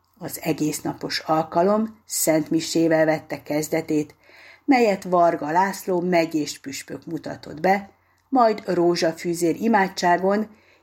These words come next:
és szentségimádáson vettek részt a kegytemplomba látogató hívek, akiket Rocca Daniel Celestin, a Máriás papi mozgalom egyházmegyei felelőse köszöntött.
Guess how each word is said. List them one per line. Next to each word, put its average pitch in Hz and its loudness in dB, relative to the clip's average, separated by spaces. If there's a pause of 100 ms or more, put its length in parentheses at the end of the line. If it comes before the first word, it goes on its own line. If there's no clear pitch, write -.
és 240 0
szentségimádáson 160 0
vettek 147 -4
részt 190 0
a - -8
kegytemplomba 165 -2
látogató 151 -2
hívek, 180 -2 (380)
akiket 196 0 (260)
Rocca 233 2
Daniel 190 2
Celestin, 156 -2 (380)
a 262 2
Máriás 175 2
papi 180 0
mozgalom 185 0 (260)
egyházmegyei 185 2
felelőse 147 0
köszöntött. - -12